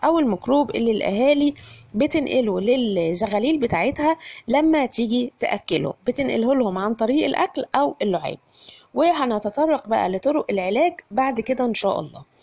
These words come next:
طيب لو الزغاليل دي مش واكلة وماتت، هيبقى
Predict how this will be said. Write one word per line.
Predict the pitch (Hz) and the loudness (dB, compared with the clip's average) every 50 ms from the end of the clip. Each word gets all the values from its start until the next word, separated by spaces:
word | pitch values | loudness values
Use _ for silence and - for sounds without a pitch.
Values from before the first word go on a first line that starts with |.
| - - - - _ _ - | -20 -20 -20 -20 _ _ -2
طيب | 208 202 175 - - - | 0 0 0 0 -4 -2
لو | 196 240 269 370 392 | 0 2 2 4 4
الزغاليل | 392 330 294 269 247 226 233 240 226 240 247 262 330 370 320 233 | 2 2 2 0 0 0 -2 0 0 0 2 2 2 2 2 2
دي | 247 277 320 | 2 2 2
مش | 311 277 - - 262 | 2 0 0 -2 -2
واكلة | 277 277 - 311 302 302 - - | -2 -2 0 0 0 0 0 -2
وماتت، | - 226 247 285 294 277 - - - _ - - - - _ _ _ _ _ _ _ _ - _ _ _ _ _ _ _ _ - - - - - - - - - | -2 0 0 0 0 -2 -4 -10 -16 _ -16 -16 -16 -18 _ _ _ _ _ _ _ _ -20 _ _ _ _ _ _ _ _ -20 -20 -20 -20 -18 -18 -18 -12 -4
هيبقى | - 247 285 381 - - | -2 0 0 0 0 0